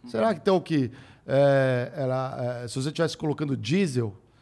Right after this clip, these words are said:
Speaker 2: você teria a mesma quantidade de emissões? Você teria, é, é, a mesma quantidade, é, de poluentes entrando na atmosfera?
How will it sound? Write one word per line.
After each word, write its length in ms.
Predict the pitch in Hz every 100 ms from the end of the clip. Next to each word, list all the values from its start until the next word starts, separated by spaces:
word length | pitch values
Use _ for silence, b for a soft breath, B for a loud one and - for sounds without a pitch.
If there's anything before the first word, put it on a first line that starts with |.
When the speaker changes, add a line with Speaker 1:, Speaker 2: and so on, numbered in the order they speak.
| b b _
Speaker 2:
você 240 | 143 147
teria 240 | 120 143 156
a 40 |
mesma 240 | 151 180 165
quantidade 360 | 165 151 147
de 80 | 131
emissões? 720 | 139 113 - 160 143 113 - _ _ _
Você 100 | -
teria, 560 | 120 151 156 160 143 110 B B _
é, 60 | 131
é, 960 | 139 135 131 151 135 123 131 135 139 131
a 20 |
mesma 300 | 156 185 180
quantidade, 760 | 180 147 156 160 160 131 127 B B B
é, 240 | 135 139 131
de 120 | 123
poluentes 960 | 170 196 165 170 202 175 - 123 - -
entrando 420 | 160 156 165 156
na 80 | 151
atmosfera? 840 | 143 151 135 - 175 175 139 110